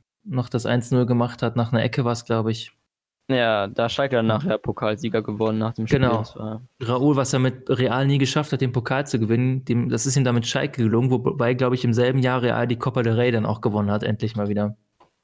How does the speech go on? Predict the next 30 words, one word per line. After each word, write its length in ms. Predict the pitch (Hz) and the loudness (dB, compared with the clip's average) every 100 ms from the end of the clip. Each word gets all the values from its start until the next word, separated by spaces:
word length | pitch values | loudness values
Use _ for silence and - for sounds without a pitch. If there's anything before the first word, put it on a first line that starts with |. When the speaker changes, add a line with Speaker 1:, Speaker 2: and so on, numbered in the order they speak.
| - | -10
Speaker 2:
Ah, 260 | 107 110 | -6 -6
okay. 220 | 107 - 123 - _ _ 120 | -8 -12 -16 -18 _ _ -2
Speaker 1:
Ja. 240 | 104 - _ _ _ _ _ _ _ _ _ | -2 -4 _ _ _ _ _ _ _ _ _
Ja, 260 | 117 120 120 | -2 2 2
Raoul 440 | 110 139 139 180 | 0 2 4 4
und 160 | 175 131 | 4 4
Julian 240 | 160 165 | 4 2
Draxler 480 | 139 160 - 143 123 | 2 0 0 0 2
und 120 | 147 | 2
natürlich 380 | 151 143 151 143 | 2 2 2 2
nicht 160 | 151 - | 0 0
zu 120 | 139 | 0
vergessen, 680 | 143 131 135 156 151 143 - | 2 0 0 -2 -2 -2 0
äh, 140 | 131 | -2
Per 280 | - 147 135 | 0 0 0
Kluge. 500 | 131 131 110 101 - _ _ _ _ - | 2 2 2 -2 -6 _ _ _ _ -4
Per 220 | 151 156 | -2 0
Kluge, 400 | 156 147 151 143 | 2 2 4 2
Pass 280 | - 147 135 | 0 0 0
auf 300 | 131 - 135 | -2 -4 -2
Raoul. 340 | 123 127 113 | 2 2 4
Wer 120 | 117 | 2
hätte 360 | 123 127 117 117 - | 2 0 0 -2 -4
gedacht, 280 | 123 117 117 | -2 -2 -2
dass 100 | 120 | -2
man 140 | 123 113 | 0 0
sowas 280 | 120 117 117 | 0 0 0
jemals 260 | 113 110 | 0 0
sagen 280 | 117 113 110 | 0 0 0
würde? 300 | 104 107 117 | 2 0 -2